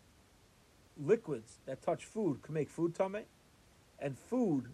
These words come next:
that touches a liquid can make the liquid tameh. Once food has the capacity to become tameh, and it does become tameh, so now that it's tameh, if it now touches a new beverage,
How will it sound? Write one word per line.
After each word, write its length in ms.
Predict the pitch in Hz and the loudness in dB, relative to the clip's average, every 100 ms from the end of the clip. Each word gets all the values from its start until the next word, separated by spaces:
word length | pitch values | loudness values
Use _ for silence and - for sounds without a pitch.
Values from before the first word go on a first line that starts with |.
| - - - - | -18 -20 -18 -4
that 200 | 139 - | -2 2
touches 320 | 180 165 135 | 0 0 -2
a 60 | 143 | 0
liquid 460 | 196 269 160 139 160 - - - - - - - - - - - | 2 2 2 0 -4 -20 -20 -20 -20 -20 -20 -20 -20 -20 -20 -4
can 100 | 156 | -2
make 160 | 156 | 0
the 60 | 190 | 2
liquid 320 | 196 - 120 | 0 -2 -8
tameh. 120 | 113 98 - - - - - - - | -8 -12 -18 -20 -20 -20 -20 -14 0
Once 360 | 156 247 190 | 4 4 2
food 420 | - - 254 170 | -6 0 4 4
has 360 | 110 165 185 160 | 2 0 0 0
the 140 | 160 170 | -2 -2
capacity 800 | 160 - 185 190 165 180 151 147 | -2 -2 0 0 0 -2 -4 -6
to 140 | - | -6
become 380 | 139 131 160 147 | -6 0 0 0
tameh, 300 | 170 160 113 - - - - - - - | -2 -2 -4 -14 -20 -20 -20 -20 -20 -6
and 220 | 165 175 | 0 4
it 240 | 165 135 135 | 4 4 8
does 320 | 208 330 277 | 12 12 12
become 460 | 151 170 160 143 131 | 6 4 4 2 2
tameh, 360 | 139 127 143 - - - - - - - | 0 0 -4 -8 -20 -20 -20 -20 -20 -20
so 140 | - 180 | -2 2
now 240 | 196 277 | 6 10
that 160 | 302 277 | 12 12
it's 160 | 247 | 12
tameh, 480 | - 254 302 330 202 - - - - - - - - | 10 8 10 8 8 0 -16 -20 -20 -20 -20 -8 -2
if 180 | 175 - | -2 6
it 220 | 240 262 226 | 8 8 6
now 220 | 240 208 | 6 6
touches 680 | 160 240 - 175 143 123 - - | 8 6 6 2 2 -6 -14 0
a 80 | 170 | 2
new 160 | 190 202 | 4 4
beverage, 720 | 170 202 202 143 127 135 | 6 6 6 2 0 -10